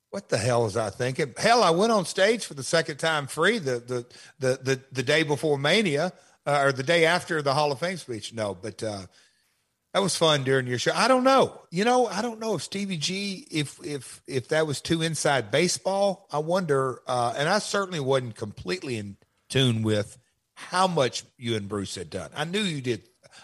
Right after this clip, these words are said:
a bit, and so, you know, we did it in Orlando, uh, did it in, um, that was another cool thing I remember today going into the research when me and Karen snuck in the back door, and she's like,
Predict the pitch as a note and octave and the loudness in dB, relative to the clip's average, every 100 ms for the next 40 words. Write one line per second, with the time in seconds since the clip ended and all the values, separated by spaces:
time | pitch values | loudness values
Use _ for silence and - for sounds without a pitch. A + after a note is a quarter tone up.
0 | - A#2+ B2 A#2+ F#2 - D3+ C3 C3 C#3 | -4 -2 2 0 -2 -6 -4 -2 -4 -4
1 | G#2+ F#2+ A2 A#2 A#2+ A2+ G#2 G#2 A#2+ D#3+ | -4 -6 -6 -2 0 0 -4 -6 -2 0
2 | D#3 D3+ D3 D3 C3+ - - _ - A#2+ | 2 2 4 2 -2 -10 -20 _ -4 -2
3 | A2+ G#2+ A2 - C3 B2 A#2+ A#2 A2+ A2 | 0 -2 -4 -8 -4 0 2 0 0 -2
4 | G#2+ G#2 G2+ G2 F#2+ - - C#3 B2+ B2 | -4 -6 -6 -8 -14 -14 -2 0 0 -2
5 | A2+ - A#2 G2+ A2+ G#2 G#2+ G#2 A2 G#2 | -2 -4 -4 -4 -6 -4 -4 -4 -6 -6
6 | F#2 G#2 G#2+ G#2 A2 G#2+ G2+ G2+ G#2+ - | -8 -2 -2 -2 -6 -6 -8 -6 -6 -4
7 | G2+ G2 - - - _ A2+ A#2 - C3 | -6 -10 -18 -20 -20 _ -10 -10 -8 0
8 | D3+ D3+ C#3+ C3 B2 - C3+ - C#3+ B2+ | 0 2 0 0 -2 -2 -2 0 -2 0
9 | C3 B2+ A#2+ A2+ A2 A2+ - A2+ G#2 A#2 | 0 0 0 0 0 -2 -6 -10 -8 -8
10 | G#2 G#2+ | -4 -6